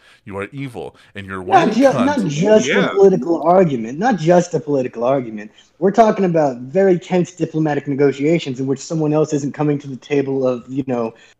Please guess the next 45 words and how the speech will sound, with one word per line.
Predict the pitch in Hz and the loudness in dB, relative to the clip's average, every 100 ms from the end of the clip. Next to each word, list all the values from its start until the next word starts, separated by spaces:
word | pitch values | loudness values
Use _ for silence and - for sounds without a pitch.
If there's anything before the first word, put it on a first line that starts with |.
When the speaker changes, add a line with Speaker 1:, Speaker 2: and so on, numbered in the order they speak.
| _ | _
Speaker 2:
compromise. | 240 262 170 120 98 101 - _ _ _ - | 2 4 2 0 -4 -10 -18 _ _ _ 4
I | 214 | 4
can | - 226 | 6 4
fully | - 240 220 208 | 6 8 10 8
understand. | 202 185 - 220 196 185 165 | 6 2 2 2 2 2 0
He's | 160 208 | 4 6
already | 240 | 6
killed | - 247 202 | 8 8 8
the | |
planet, | 165 208 226 202 214 - 208 | 4 2 4 4 0 -6 -6
you | 175 | -2
know, | 185 196 170 | 2 2 2
I | |
mean, | 165 165 156 131 | 2 2 2 2
might | 156 | 2
as | 185 | 2
well | 180 180 | 4 2
use | 156 190 156 | 4 0 2
that | 185 180 | 0 0
as | 143 170 147 | 2 2 2
something | 175 - 147 | -4 -4 -2
else | 180 170 | -2 -2
so | - | 0
he | 156 | 0
doesn't | 151 156 | 0 -2
have | 135 | -6
to | |
do | 143 | -6
it | 147 | -4
again. | 160 143 139 _ _ | -4 -6 -8 _ _
Speaker 3:
Exactly, | - 127 | -10 -8
doesn't | 139 143 | -6 6
Speaker 2:
What | 233 | 8
I'm | 262 190 | 8 6
Speaker 3:
what | |
Speaker 2:
basically | 180 208 208 190 175 | 4 2 4 2 2
saying | 185 165 143 135 | 0 0 0 -4
is | 135 139 | -4 -4
I | 151 | 2
wish | 165 180 | 4 4
I | 180 | 4
could | 143 | 0
force | - 165 156 - | -6 -2 -2 -2
choke | 147 117 | -8 -6
you | 113 139 127 101 | -2 0 0 -4